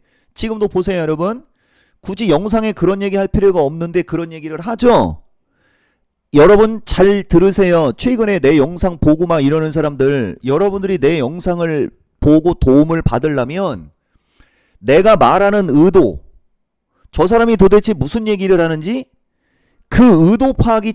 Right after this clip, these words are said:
제일 중요하다는 얘기 내가 이십오 년간 하고 이토마토에서만 십칠 년을 반복하고 있습니다. 그러니까 여기까지 얘기하고 넘어갑시다. 다 팔자대로 사는 거야. 그러니까 원래 오늘 한화이글스 때문에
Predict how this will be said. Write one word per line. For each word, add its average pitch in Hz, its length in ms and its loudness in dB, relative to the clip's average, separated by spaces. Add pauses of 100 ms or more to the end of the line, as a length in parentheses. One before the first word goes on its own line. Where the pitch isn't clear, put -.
제일 185 260 4
중요하다는 208 460 -4
얘기 175 220 -6
내가 165 380 0
이십오 127 640 -2
년간 160 380 -4
하고 151 260 -2
이토마토에서만 151 840 -2
십칠 - 440 -2
년을 220 200 -2
반복하고 143 540 -2
있습니다. 123 560 -6 (1500)
그러니까 151 220 2
여기까지 190 300 0 (200)
얘기하고 175 400 2
넘어갑시다. 160 760 0
다 - 200 -6
팔자대로 226 600 -2
사는 131 260 -8
거야. 95 360 -6 (600)
그러니까 139 240 2
원래 190 140 4
오늘 175 560 0 (460)
한화이글스 214 680 -2
때문에 170 560 -4